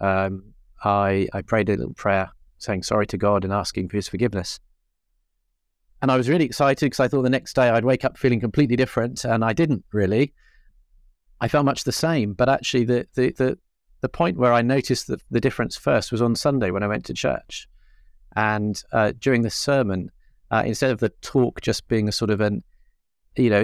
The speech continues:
interesting thing that tickled my brain, I, I really felt like God was speaking to me in, in a new way. I felt, you know, I understood that this was his word, and, uh,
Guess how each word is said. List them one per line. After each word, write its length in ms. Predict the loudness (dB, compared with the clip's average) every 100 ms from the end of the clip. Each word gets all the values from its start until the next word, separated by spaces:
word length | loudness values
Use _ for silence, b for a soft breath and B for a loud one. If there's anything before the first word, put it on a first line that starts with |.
| 2
interesting 560 | 0 0 -2 0 0
thing 200 | 2 0
that 180 | -2 -4
tickled 280 | -6 -2 0
my 140 | 0
brain, 260 | 2 2 2
I, 140 | 0 -4 -8 -2
I 60 |
really 180 | 0 2
felt 180 | 2 2
like 180 | 0 0
God 160 | 0
was 140 | 0 -2
speaking 400 | -2 -2 -4 -4
to 100 | -4
me 220 | -6 -6
in, 160 | -6 -2
in 140 | -2 0
a 40 |
new 280 | 2 2 2
way. 260 | 2 2
I 60 | -2
felt, 240 | -6 -8 -10 -16
you 120 | -6 -2
know, 120 | 0
I 140 | 0 -2
understood 360 | -4 -2 -2 -2
that 100 | -4
this 160 | -6
was 100 | -4
his 220 | -2 -2
word, 260 | 0 0 0 -4
and, 240 | -6 -2
uh, 140 | -2